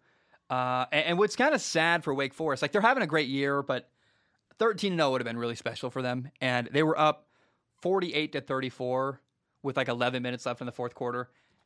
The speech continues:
And they lost. I mean, they,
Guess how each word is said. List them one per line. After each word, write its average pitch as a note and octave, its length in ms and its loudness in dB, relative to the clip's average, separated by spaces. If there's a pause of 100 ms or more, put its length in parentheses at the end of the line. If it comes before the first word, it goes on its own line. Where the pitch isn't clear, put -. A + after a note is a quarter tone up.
(280)
And G3 500 6
they D3+ 840 0
lost. A#2+ 680 -4
I - 20 -4
mean, C3 120 -4
they, C3+ 260 -2